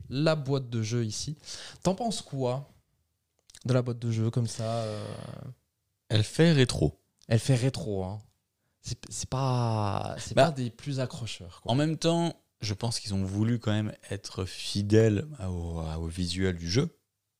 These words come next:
Speaker 1: Mhm.
Speaker 2: En plus de ça, ils appellent ça Heroes of Might and Magic trois.
Speaker 1: Mhm.
Speaker 2: Donc,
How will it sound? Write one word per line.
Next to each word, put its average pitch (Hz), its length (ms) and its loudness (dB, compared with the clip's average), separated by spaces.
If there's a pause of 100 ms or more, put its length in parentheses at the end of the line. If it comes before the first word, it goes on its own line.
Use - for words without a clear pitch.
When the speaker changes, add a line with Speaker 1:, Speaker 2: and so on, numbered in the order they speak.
(120)
Speaker 1:
Mhm. 101 300 -10 (800)
Speaker 2:
En 131 100 2
plus 135 180 -4
de 139 60 2
ça, 143 180 4
ils 110 140 6
appellent 104 200 2
ça 101 200 2
Heroes 123 420 2
of 87 120 -2
Might 98 260 -2
and - 20 -2
Magic 92 540 -4 (340)
trois. 92 440 2
Speaker 1:
Mhm. 107 280 -6 (360)
Speaker 2:
Donc, 101 280 -2